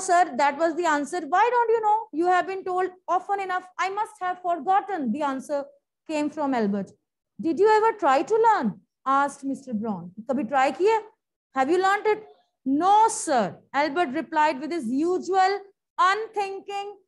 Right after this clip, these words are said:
honesty. So he was very, you know, honest in his approach. And he said that,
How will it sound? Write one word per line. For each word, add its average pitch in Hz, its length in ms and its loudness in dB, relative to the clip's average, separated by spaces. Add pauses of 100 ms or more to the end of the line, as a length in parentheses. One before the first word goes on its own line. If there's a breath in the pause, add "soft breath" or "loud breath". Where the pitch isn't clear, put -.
(200)
honesty. 339 680 0 (1200)
So 320 480 -6
he 285 140 -8
was 320 240 -6
very, 339 320 -2
you 370 60 -4
know, 427 180 -2 (880)
honest 320 520 -6
in 311 120 -8
his 311 260 -6
approach. 294 560 -2 (520)
And 285 140 0
he 339 80 0
said 320 380 0
that, 320 340 2